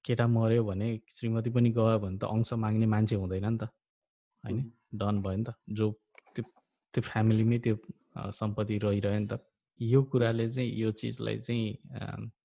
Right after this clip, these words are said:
Speaker 1: ड्राइभ गरिरहेछ भन्ने कुराले उसले सेल गर्न सक्यो क्या, होइन? समाजमा।
Speaker 2: उम्।
Speaker 1: तर since it came from महाराजा के, not ब्रिटिस।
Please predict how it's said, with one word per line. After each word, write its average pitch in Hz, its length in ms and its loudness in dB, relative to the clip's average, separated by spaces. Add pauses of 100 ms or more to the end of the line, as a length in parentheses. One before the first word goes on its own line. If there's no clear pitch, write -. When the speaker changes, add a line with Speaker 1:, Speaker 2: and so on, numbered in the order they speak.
Speaker 1:
ड्राइभ 110 400 2
गरिरहेछ 101 520 -2
भन्ने 95 380 -10
कुराले 98 460 -10
उसले 117 320 -16
सेल 104 300 -6
गर्न 98 200 -8
सक्यो 98 360 -16
क्या, 107 120 -12
होइन? 107 180 -12 (280)
समाजमा। 98 360 -10
Speaker 2:
उम्। 107 140 -14 (440)
Speaker 1:
तर 127 340 -4
since 151 280 -6
it 143 120 -4 (160)
came 139 200 0
from 127 520 -4
महाराजा 104 480 -6
के, 120 120 -12
not 113 440 -4
ब्रिटिस। 107 520 -8